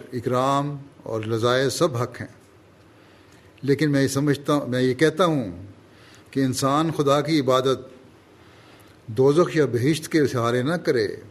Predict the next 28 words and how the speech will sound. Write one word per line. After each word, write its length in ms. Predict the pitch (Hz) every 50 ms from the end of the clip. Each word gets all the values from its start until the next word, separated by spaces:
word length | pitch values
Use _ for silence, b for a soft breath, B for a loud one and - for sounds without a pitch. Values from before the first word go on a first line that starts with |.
| - - - - - - - - B B B B B B B B B B B -
بلکہ 240 | 131 120 117 139 135
محبت 400 | 123 117 123 123 127 156 147 147
ذاتی 340 | 139 117 120 123 123 - 175
کے 100 | 156 185
طور 200 | - 160 131 120
پر 160 | - 104 101
کرے۔ 200 | - - - - - - - - - B B B B B B B B B B B B B B B B B B B B B B B
دوزخ 340 | B 117 127 135 147 160 139 139
بہشت 280 | 139 139 143 139 139 -
کا 80 | 156
انکار 420 | 147 147 139 139 135 135 147 156 151
میں 180 | 147 147 139
کفر 240 | 139 151 135 127 175
سمجھتا 400 | 143 135 131 117 107 98 - 110
ہوں 140 | 87 82 87 - - - - - - - - - _ B B B B B B B B B B B B B B
اور 140 | - 131 135
اس 100 | 127 -
سے 140 | - 147
یہ 120 | 143 139 135
نتیجہ 280 | 131 120 135 131 143
نکالنا، 480 | 143 139 131 131 131 131 135 143 147 151 - -
اس 360 | 139 123 127 135 131 - 123 -
سے 140 | - 165 151 143
یہ 180 | 139 131 127 123
نتیجہ 300 | 120 117 127 123 143 151
نکالنا 480 | 151 139 - 135 135 139 143 131 120
حماقت 420 | 127 123 120 117 117 - 180 180 139
ہے 120 | 123 -